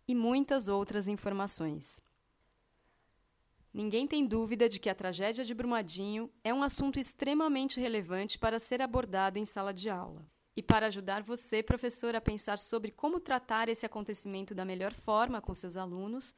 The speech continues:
vamos conversar com a Lisângela Cate do Nascimento, mais conhecida como Cate. Ela é cientista social, mestre e doutora em geografia pela Universidade de São Paulo, já foi professora do ensino fundamental e do ensino médio,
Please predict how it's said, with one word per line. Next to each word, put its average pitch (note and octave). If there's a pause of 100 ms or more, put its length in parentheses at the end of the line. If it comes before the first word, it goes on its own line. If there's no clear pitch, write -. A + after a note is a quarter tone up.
(520)
vamos C4
conversar B3+
com -
a -
Lisângela C4
Cate A3+
do A3+
Nascimento, G#3+
mais B3
conhecida A#3+
como A#3+
Cate. - (800)
Ela F#3+
é -
cientista F3+
social, G#3
mestre A3+
e B3
doutora A3
em A3
geografia G3
pela G3
Universidade F#3
de G3
São A3
Paulo, F#3+ (480)
já G#3+
foi G#3+
professora G#3
do B3+
ensino A#3
fundamental G#3
e C4
do D4
ensino A#3+
médio, F#3